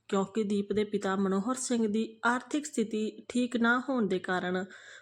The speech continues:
ਉਹ ਬਹੁਤ ਜ਼ਿਆਦਾ ਦਾਜ ਨਹੀਂ ਦੇ ਸਕਦੇ ਸਨ। ਦੀਪ ਦੇ ਮਾਤਾ-ਪਿਤਾ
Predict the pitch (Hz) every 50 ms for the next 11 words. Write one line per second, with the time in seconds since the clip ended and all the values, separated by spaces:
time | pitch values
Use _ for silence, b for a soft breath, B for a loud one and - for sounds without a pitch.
0 | B B - 285 302 247 220 240 226 269 285 311 269 247 254 226 - 233 226 214
1 | 202 196 185 180 185 180 202 202 202 202 185 190 233 254 254 247 214 220 - 190
2 | - - 175 175 170 - 185 175 170 170 160 - - B B B B B B B
3 | B B B - 185 196 196 185 196 - 190 190 190 185 190 185 185 - 180 185
4 | - 190 185 190 185 185 175